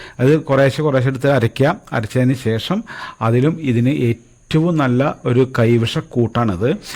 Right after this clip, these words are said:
അപ്പോൾ ഈ ഗോരോചനത്തിനൊക്കെ നല്ല വില ഉണ്ട്. ഈ സാധനങ്ങൾ മേടിക്കുമ്പോൾ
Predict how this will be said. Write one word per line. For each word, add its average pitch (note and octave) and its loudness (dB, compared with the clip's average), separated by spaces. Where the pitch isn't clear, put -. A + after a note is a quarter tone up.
അപ്പോൾ D3 0
ഈ C#3 2
ഗോരോചനത്തിനൊക്കെ C3 2
നല്ല C3 2
വില B2 4
ഉണ്ട്. A#2+ 2
ഈ C3 -2
സാധനങ്ങൾ B2 0
മേടിക്കുമ്പോൾ B2 -2